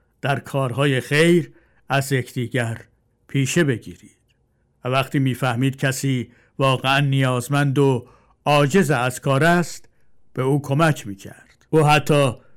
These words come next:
به فرزندان خیش نیز نصیحت می‌کرد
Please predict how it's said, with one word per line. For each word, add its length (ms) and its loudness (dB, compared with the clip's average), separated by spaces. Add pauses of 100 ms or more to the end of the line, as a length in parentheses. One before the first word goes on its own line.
(100)
به 100 2
فرزندان 760 2
خیش 420 -2
نیز 400 -2 (480)
نصیحت 640 -2
می‌کرد 560 -2